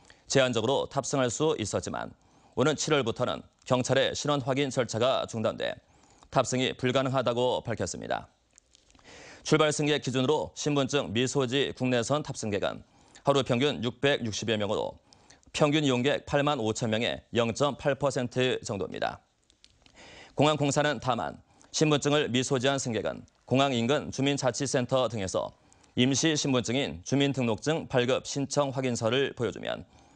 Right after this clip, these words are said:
탑승이 가능하다고 설명했습니다. 포항교육지원청이 관내 서른여섯 개 중학교에서 한 명씩 서른여섯 명을 선발해 이 박 삼 일간 독도 체험 탐방에 나섰습니다.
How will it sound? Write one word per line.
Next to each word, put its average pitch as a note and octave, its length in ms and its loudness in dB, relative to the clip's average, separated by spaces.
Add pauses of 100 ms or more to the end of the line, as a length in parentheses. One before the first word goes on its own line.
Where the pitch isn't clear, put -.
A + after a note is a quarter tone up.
(100)
탑승이 A2 560 0
가능하다고 A#2 720 0
설명했습니다. D#2+ 760 -10 (3000)
포항교육지원청이 E3+ 1120 2
관내 D#3 440 0
서른여섯 D3 540 0
개 C#3 260 0
중학교에서 B2 640 0
한 D#3 160 -6
명씩 C#3 460 -6
서른여섯 C3+ 580 0
명을 C3+ 380 0
선발해 G#1+ 420 -6 (380)
이 B2+ 100 6
박 C#3+ 140 2
삼 C3+ 180 0
일간 A#2+ 340 0
독도 C3+ 300 0
체험 C3 320 0
탐방에 B2 600 0
나섰습니다. F#2+ 640 -6